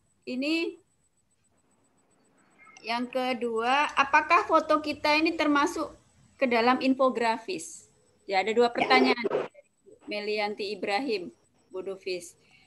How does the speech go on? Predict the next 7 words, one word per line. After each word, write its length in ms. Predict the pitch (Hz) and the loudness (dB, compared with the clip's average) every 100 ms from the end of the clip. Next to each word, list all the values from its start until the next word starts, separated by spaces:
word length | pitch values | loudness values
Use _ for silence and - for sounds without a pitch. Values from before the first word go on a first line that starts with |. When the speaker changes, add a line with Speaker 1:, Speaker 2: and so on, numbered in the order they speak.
| _ - | _ -2
Speaker 2:
Oke, 160 | - 240 | 4 4
Speaker 1:
Ya. 80 | |
Speaker 2:
terima 240 | 233 262 269 | 4 4 6
kasih 320 | 269 277 320 | 4 6 6
Bu 160 | 269 294 | 6 6
Melianti. 800 | 294 269 247 226 233 247 269 339 - _ _ _ _ | 6 4 2 0 -4 -4 -2 -2 -6 _ _ _ _
Jadi, 320 | 233 226 294 | 0 0 2